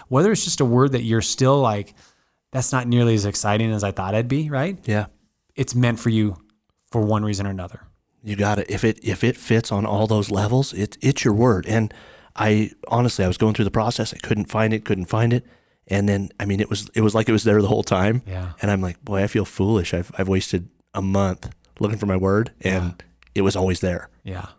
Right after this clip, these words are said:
Speaker 1: I wouldn't say you wasted it, brother. I think that you had to walk, I think you had
Speaker 2: <laughs> Yeah.
Speaker 1: to walk through it, man. I mean, that's the thing is, like, you know, it, nothing that we, uh, nothing that we go through can be,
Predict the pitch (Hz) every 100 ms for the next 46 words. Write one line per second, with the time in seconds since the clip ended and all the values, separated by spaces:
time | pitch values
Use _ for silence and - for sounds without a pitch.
0 | _ - 170 160 147 131 110 117 - 98
1 | 98 98 101 101 - - 107 107 104 104
2 | 107 - 120 117 123 127 104 113 104 110
3 | 123 101 98 101 107 107 107 - 101 110
4 | 117 98 101 95 - - - - 120 107
5 | 107 123 113 120 113 123 147 135 123 113
6 | - 113 107 104 101 98 95 - 117 120
7 | 151 143 120 113 110 110 110 104 - 101